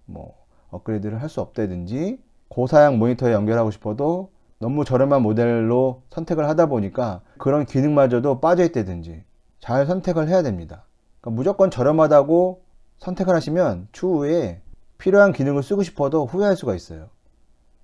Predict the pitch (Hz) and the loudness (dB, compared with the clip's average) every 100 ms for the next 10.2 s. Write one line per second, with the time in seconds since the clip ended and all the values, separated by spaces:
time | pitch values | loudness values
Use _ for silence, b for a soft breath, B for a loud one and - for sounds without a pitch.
0 | _ - 107 117 131 139 143 107 87 _ | _ -16 -8 -6 -2 0 0 -2 -6 _
1 | _ - 135 123 131 147 139 151 110 90 | _ -4 -4 -2 0 0 0 0 -2 -4
2 | _ - 120 131 135 131 - 175 175 196 | _ -4 -2 -2 -2 -4 -2 0 0 0
3 | 165 110 120 117 127 143 175 - 185 202 | -2 -2 -4 -4 -6 -8 -8 -6 -4 -2
4 | 214 160 107 131 160 85 87 _ _ _ | -2 -2 -4 0 -2 -2 -12 _ _ _
5 | _ - 123 147 135 160 240 - _ _ | _ -10 -4 0 2 0 -2 -10 _ _
6 | _ - - 147 113 135 117 110 156 127 | _ -12 -2 2 2 4 2 2 0 -4
7 | 90 - - _ - 127 139 - 123 143 | -8 -18 -20 _ -6 0 0 2 4 4
8 | 135 123 131 123 117 117 113 104 95 101 | 4 0 -2 -2 -2 0 0 -2 -4 -4
9 | 135 117 87 117 120 117 104 95 85 80 | -4 -6 -6 -6 -4 -4 -4 -6 -10 -10
10 | 80 | -16